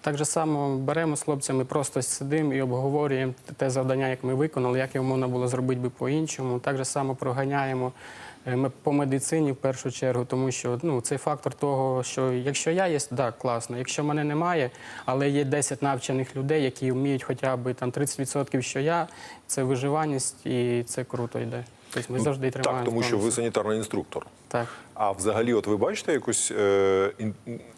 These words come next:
Speaker 2: ну, і зацікавленість хлопців у поглибленому вивченні, е,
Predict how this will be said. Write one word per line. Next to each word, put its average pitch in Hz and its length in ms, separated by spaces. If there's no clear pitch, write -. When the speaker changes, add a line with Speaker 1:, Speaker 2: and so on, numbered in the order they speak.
Speaker 2:
ну, 104 200
і 98 420
зацікавленість 90 1000
хлопців 120 680
у 101 220
поглибленому 98 680
вивченні, 82 480
е, 80 240